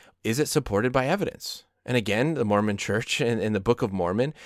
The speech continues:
uh, we haven't found evidence of these civilizations. We don't know where they were. We haven't found, uh, the people that are supposedly mentioned these, in these books.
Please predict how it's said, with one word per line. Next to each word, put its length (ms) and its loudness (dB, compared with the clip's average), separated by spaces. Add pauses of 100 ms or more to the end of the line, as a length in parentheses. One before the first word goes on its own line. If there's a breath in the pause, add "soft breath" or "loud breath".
(200 loud breath)
uh, 60 2
we 120 2
haven't 420 -2
found 580 -4
evidence 320 0
of 100 -6
these 140 0
civilizations. 720 0
We 100 0
don't 200 2
know 160 6
where 220 8
they 120 6
were. 260 2
We 280 2
haven't 340 -4
found, 320 0 (320 loud breath)
uh, 80 2
the 120 2
people 420 2
that 120 6
are 60 2
supposedly 400 4
mentioned 360 2
these, 240 0
in 180 0
these 160 0
books. 440 -4